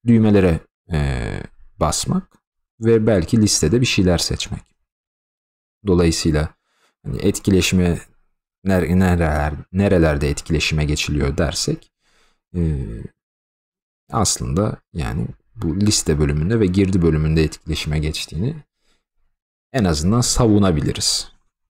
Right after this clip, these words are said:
Daha alt, daha detaylı bir bölümlendirme yapılabilir miydi? Kuşkusuz yapılabilirdi.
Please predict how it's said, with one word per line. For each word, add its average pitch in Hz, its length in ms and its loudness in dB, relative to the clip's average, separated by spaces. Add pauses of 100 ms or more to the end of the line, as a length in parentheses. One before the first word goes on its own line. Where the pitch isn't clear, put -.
(200)
Daha 120 340 0
alt, - 520 0
daha 107 260 0
detaylı 101 540 2
bir 82 220 0 (1500)
bölümlendirme 87 680 4
yapılabilir 87 500 0
miydi? - 280 -6
Kuşkusuz 175 560 -2
yapılabilirdi. 107 720 2